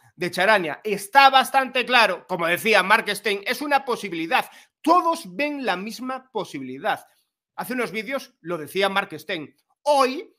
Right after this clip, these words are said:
lo está diciendo Shams Charania, cuando dos de los tres gurús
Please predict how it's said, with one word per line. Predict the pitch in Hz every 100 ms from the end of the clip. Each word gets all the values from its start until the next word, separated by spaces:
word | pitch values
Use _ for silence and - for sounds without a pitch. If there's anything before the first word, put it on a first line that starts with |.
| _
lo | 180 180
está | 175 233
diciendo | 220 196 208 220 254 247 _ -
Shams | - 220 220 220 -
Charania, | 170 151 208 180 135 - _
cuando | - 185 175 156 139 _
dos | 170 175 285 170 - - _ _ -
de | 170 196
los | 185 -
tres | - 262 208
gurús | 226 220 294 269 -